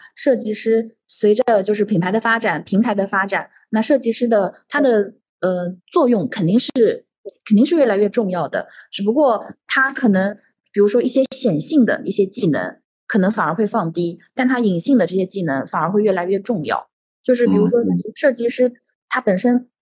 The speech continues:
Speaker 1: 某一个专项，比如绘画的能力，比如说他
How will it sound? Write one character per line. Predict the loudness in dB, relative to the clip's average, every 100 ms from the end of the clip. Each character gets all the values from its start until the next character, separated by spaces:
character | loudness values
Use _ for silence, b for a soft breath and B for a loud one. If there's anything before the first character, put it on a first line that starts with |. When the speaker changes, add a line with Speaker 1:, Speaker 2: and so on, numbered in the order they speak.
| _
Speaker 1:
某 | 2 4 4
一 | 0
个 | -2 0 0
专 | 0 0
项， | 0 -2 -2
比 | -2
如 | -4
绘 | -2
画 | 0 0
的 | 0
能 | 0 0
力， | -2 -2 -6 _ _ _ _
比 | -2
如 | 0
说 | 2 0
他 | 2 0 -2